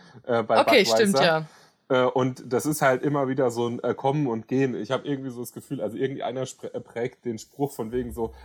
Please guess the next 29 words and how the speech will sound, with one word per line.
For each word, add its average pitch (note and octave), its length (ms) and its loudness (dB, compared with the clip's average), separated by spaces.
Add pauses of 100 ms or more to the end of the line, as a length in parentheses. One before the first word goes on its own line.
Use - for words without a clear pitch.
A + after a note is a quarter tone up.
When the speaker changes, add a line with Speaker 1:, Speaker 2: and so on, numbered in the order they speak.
(160)
Speaker 1:
es, A#2+ 240 -4 (120)
eigentlich D#3 520 0
alles, D#3 300 0
was C#3+ 220 -6
wir C#3 260 -2
im B2+ 160 -8
Bier C#3+ 240 -2
machen, B2 360 -4
gab's G#2+ 280 0
eigentlich F2+ 340 -10
schon F#2 200 -4
mal. E2 180 -4 (480)
Du C3+ 60 0
erfindest C#3 460 0
nichts - 220 -6
Neues. F#2+ 420 0
Guckst - 260 -4
einfach C3 260 2
nur C3 160 0
mal B2 120 2
hundert C3+ 260 0
Jahre A#2+ 280 2
zurück C3 300 -4
und A#2+ 80 -6
dann G#2 120 -4
gab's G2+ 260 -2
es G2 80 -8
schon F2+ 180 -4
mal. E2 160 -6